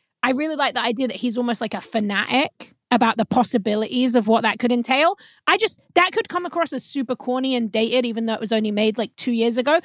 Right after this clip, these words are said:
But I thought they did it in a way that was fun enough that it felt, like, quite relevant and scary.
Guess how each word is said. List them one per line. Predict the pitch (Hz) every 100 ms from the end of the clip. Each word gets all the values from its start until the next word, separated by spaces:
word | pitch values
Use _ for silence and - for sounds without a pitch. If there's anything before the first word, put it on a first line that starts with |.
| -
But | - 311
I |
thought | 370 381
they | 339
did | 247 320
it | 311
in | 277
a | 254
way | 254
that | 254 -
was | 226 - _
fun | - - 285 269
enough | 254 233 208 - -
that | 254 240
it | -
felt, | - 254 226
like, | 233
quite | - 254 233 208
relevant | 240 247 226 226 220 -
and | 226
scary. | 220 - 247 233 226 220